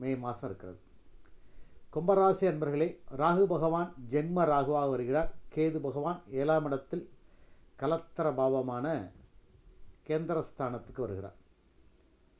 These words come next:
அப்ப இந்த ராகு கேதுவுடைய பெயர்ச்சி எப்படி இருக்குன்னா, ராகு கேது யார் வீட்டுல இருக்கிறாங்களோ அந்த வீட்டின் அதிபதி போல் செயல்படுவாங்க.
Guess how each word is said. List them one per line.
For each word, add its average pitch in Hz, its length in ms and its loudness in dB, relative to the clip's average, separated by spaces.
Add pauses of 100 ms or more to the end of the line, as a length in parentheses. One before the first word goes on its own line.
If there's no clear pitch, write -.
(480)
அப்ப 139 180 -8
இந்த 151 100 2 (100)
ராகு 214 280 8
கேதுவுடைய 196 380 10
பெயர்ச்சி 175 340 2
எப்படி 156 200 0
இருக்குன்னா, 139 300 -2 (1500)
ராகு 202 400 6 (140)
கேது 202 260 12 (200)
யார் 190 260 10
வீட்டுல 190 260 6
இருக்கிறாங்களோ 165 480 2
அந்த 156 220 2
வீட்டின் 151 320 0
அதிபதி 147 320 0 (100)
போல் 156 220 2
செயல்படுவாங்க. 98 520 -6